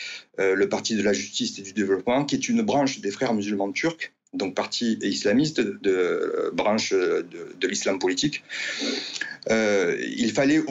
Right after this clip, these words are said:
il fallait qu'il arrive à se concilier, à se, euh, à, à se rapprocher des nationalistes, pour le, des nationalistes turcs, donc très sensibles à, à, à la gloire par-, passée de l'Empire ottoman,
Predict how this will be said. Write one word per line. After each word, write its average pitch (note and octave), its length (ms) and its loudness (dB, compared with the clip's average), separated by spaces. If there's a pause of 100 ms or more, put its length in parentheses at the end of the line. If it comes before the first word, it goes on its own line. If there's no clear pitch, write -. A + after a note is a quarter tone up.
(180)
il A#2 160 -4
fallait C#3 280 2
qu'il B2+ 160 -2
arrive C3+ 300 2
à A#2+ 60 2
se - 160 -6
concilier, C#3+ 960 2
à A2+ 160 2
se, - 180 -8
euh, G2 920 0
à, F2 240 0 (520)
à G#2+ 60 -2
se A#2+ 140 -2
rapprocher B2 540 0
des C3+ 100 2
nationalistes, A#2 640 2
pour A2+ 280 0
le, G2 200 -4 (320)
des G2+ 80 -4
nationalistes G#2 560 -2
turcs, - 380 -2 (400)
donc F2+ 160 -2
très - 180 0
sensibles C#3 480 2
à, F2+ 680 0 (420)
à, E2 580 2
à F2+ 40 4
la F#2+ 100 4
gloire G2 360 2
par-, - 180 -4 (300)
passée G#2+ 320 -2
de G2 80 2
l'Empire F2+ 300 0
ottoman, A#2+ 560 2